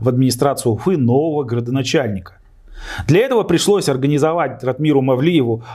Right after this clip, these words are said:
отставку в Нефтекамске, увольнять и заново трудоустраивать Сергея Грекова и создавать новую должность под Умар Пашил Ханалиева. В общем, целая спецоперация с сложными датами и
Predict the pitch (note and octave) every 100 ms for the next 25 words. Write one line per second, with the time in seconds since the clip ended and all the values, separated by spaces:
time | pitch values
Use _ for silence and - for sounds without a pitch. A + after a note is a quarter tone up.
0 | - - - F#3+ F#3+ B2+ A#2 A#2 A#2+ C#3
1 | D3 C#3+ - A2+ - - - D3 F3 G3+
2 | A3+ D3+ C#3 F#3 E3 C3+ D3 C#3 D3 -
3 | F3 G3 D3+ - A#2+ A2+ E3+ C#3 A2+ C#3+
4 | E3 A#2+ A#2+ A#2 - C3+ C#3 C3+ D#3 E3+
5 | - D3 B2+ A2+ D3 F#3+ F3 - B2+ -
6 | A#2+ D3+ E3+ B2 A2 C#3+ C#3 - C3+ C3+
7 | C#3 G#2 F2 - - _ _ - - -
8 | - - G#3+ - G#3 - F3 G#3+ G#3 -
9 | - E3+ E3+ D#3+ D3+ C#3 A2+ - G2+ -
10 | C#3 G#3 G#3 D#3 C3+ A#2+ B2+ E3+ F#3+ F3
11 | D3+ C#3+ D3 G3 A3+